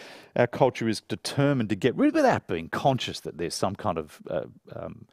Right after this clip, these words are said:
you know, thing going on, but it's, that's the movement.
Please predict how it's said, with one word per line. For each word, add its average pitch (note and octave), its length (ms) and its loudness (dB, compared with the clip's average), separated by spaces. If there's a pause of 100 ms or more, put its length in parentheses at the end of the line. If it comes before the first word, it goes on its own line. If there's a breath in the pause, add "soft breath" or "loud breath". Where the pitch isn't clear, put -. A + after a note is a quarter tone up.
(340 soft breath)
you - 80 -8
know, E2+ 80 0
thing A#2+ 300 0
going F#2+ 300 4
on, G#2+ 180 2
but G2 140 0
it's, G#2 100 -8
that's - 300 4
the - 100 0
movement. D#3 680 0